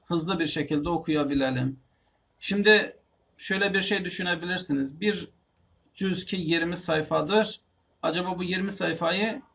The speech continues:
bizler kaç saatte okumaktayız? Eğer ki bir iki saatte okuyorsak demek ki okumamız yavaştır. Eğer yaklaşık olarak yarım saatte okuyorsak ya da yirmi yirmi beş dakika içerisinde okuyorsak okumamız demek ki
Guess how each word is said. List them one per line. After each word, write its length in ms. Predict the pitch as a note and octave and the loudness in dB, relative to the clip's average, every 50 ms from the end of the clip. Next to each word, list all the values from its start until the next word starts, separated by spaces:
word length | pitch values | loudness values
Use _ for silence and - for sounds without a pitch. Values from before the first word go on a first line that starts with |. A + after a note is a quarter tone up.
| _ - | _ -4
bizler 320 | D#3+ D3+ D3 F#3 F#3 F#3 | -2 -2 0 -2 -2 -2
kaç 160 | - E3 - | -2 -4 -4
saatte 440 | - - - F#3 D#3+ C3+ C3+ - B2+ | -4 -2 2 2 2 2 2 -2 -8
okumaktayız? 800 | B2 - - B2 A#2 A#2 - - - A#2+ A#2 B2 - - - _ _ _ _ _ _ _ _ _ _ - | -8 -6 -6 -6 -6 -6 -6 -8 -10 -8 -8 -8 -10 -14 -16 _ _ _ _ _ _ _ _ _ _ 2
Eğer 260 | A3 A#3+ C4 B3+ B3+ | 6 6 6 6 6
ki 120 | - G#3+ G3+ | 0 -2 -2
bir 100 | A3 G#3 | -2 -4
iki 160 | G#3+ - G#3+ | -2 -4 -4
saatte 380 | - - G3 F#3+ G3+ G3 - | 0 0 2 2 0 0 0
okuyorsak 540 | A3+ A3 A3 - A3+ G#3+ G#3+ - A#3+ A#3 - | 0 0 0 0 -2 -2 0 -2 -6 -6 -4
demek 280 | G3+ F#3+ F#3 F#3 F#3 - | -4 -2 -2 -2 -2 -2
ki 60 | F#3 | -4
okumamız 520 | E3+ D3 - D3 D3 C#3+ D#3+ G3 G3+ E3 | -4 -2 0 0 0 0 0 -2 -2 -2
yavaştır. 600 | E3 D3+ C3+ B2+ A2+ - - - - - - - _ _ _ _ _ _ _ _ _ _ _ _ _ - | -2 -2 -2 -2 -4 -4 -6 -10 -12 -18 -20 -20 _ _ _ _ _ _ _ _ _ _ _ _ _ 0
Eğer 200 | D#3+ F3 G3+ G3+ | 4 4 4 4
yaklaşık 500 | G3 F3+ F3+ F#3 F3 F3 - B3 A3 - | 4 2 0 0 0 0 0 0 0 0
olarak 340 | G#3 E3 D#3 D3 D3+ D3+ C#3+ | 0 2 2 2 0 0 0
yarım 260 | D#3+ D#3+ E3 F#3+ G3+ | 0 0 0 0 -2
saatte 340 | - - D3+ C#3 - - D3 | -2 -2 -2 -2 -2 -2 -4
okuyorsak 580 | C#3+ C#3 - D3 C#3 C3 B2+ - - C3+ C3 | -4 -2 -2 -2 -2 -2 -4 -4 -6 -6 -4
ya 140 | D#3 D#3 D3+ | -4 -2 0
da 40 | D#3 | 0
yirmi 340 | D3+ C#3+ D3+ D3+ D3 D#3+ D#3 | 0 2 2 2 2 2 2
yirmi 220 | D3+ D3 D3 D3+ | 2 2 2 2
beş 180 | E3 E3+ - - | 0 0 -4 -4
dakika 200 | D3 - - D#3 | -6 -6 -6 -6
içerisinde 400 | D3+ D3+ C#3+ C#3 - D3+ D3 D3 | -4 -4 -4 -4 -2 0 0 -2
okuyorsak 480 | C#3 C3+ - D3 D3 - A#3 A3 A3 | -2 -4 -6 -6 -6 -4 -6 -6 -6
okumamız 500 | D#3+ D3+ - D3 C#3+ C#3 C#3+ D#3 D3 C3 | -6 -6 -2 -2 0 2 2 0 0 0
demek 260 | C3 B2+ C3 C3 B2+ - | 0 0 0 0 -2 -2
ki 200 | G3 G#3+ A3+ | -2 -2 -2